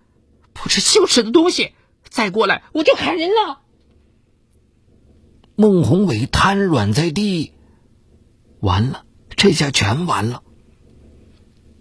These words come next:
谢小燕冲到邵文玉面前，揪住邵文玉的头发，一巴掌扇了过去。“臭婊子，欺负到老娘头上来了！我今天非打死你不可。”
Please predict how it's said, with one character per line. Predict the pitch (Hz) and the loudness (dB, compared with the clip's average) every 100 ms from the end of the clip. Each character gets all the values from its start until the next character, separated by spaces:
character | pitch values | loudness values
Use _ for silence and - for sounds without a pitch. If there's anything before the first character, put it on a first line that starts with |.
| _ _ _ _ - | _ _ _ _ -20
谢 | - - 151 127 | -8 0 2 2
小 | 104 92 | 2 2
燕 | 131 131 117 | 2 0 0
冲 | 101 143 160 | 0 -2 -2
到 | 143 120 | -2 -2
邵 | - 139 | -2 -2
文 | 135 135 | -2 -2
玉 | 147 | -2
面 | 127 143 127 107 | -2 -2 -2 -4
前， | 95 92 139 135 - | -4 -6 -6 -10 -12
揪 | - 180 180 | -2 2 2
住 | 156 156 143 | 0 -2 -2
邵 | - 151 | -2 -2
文 | 131 160 | -2 -2
玉 | 156 | -2
的 | 143 | -4
头 | 131 - - 147 | -4 -2 0 0
发， | 156 139 | -2 -4
一 | - 403 392 | -4 -4 -4
巴 | - - - | -4 -4 -4
掌 | - - | -6 -4
扇 | - - 101 | -2 -4 -6
了 | 87 | -12
过 | 85 73 | -10 -12
去。 | - - _ _ _ _ - | -16 -20 _ _ _ _ -6
“臭 | - - 403 | -2 2 2
婊 | 262 294 277 | 2 0 -2
子， | 330 294 175 - - - - _ | -2 -4 -4 -12 -20 -20 -20 _
欺 | - - 523 | -4 0 0
负 | 480 | 2
到 | 494 | 2
老 | 359 | 2
娘 | 349 508 466 | 4 2 2
头 | 392 | 0
上 | 349 | -2
来 | 320 | -6
了！ | 294 214 - 320 311 | -4 -6 -6 -12 -10
我 | 262 | -8
今 | - 415 | -4 -2
天 | 466 | -2
非 | 370 554 | 0 -2
打 | - 427 | 0 -2
死 | 554 523 554 | -2 -2 -2
你 | 466 | -2
不 | |
可。” | 453 | -2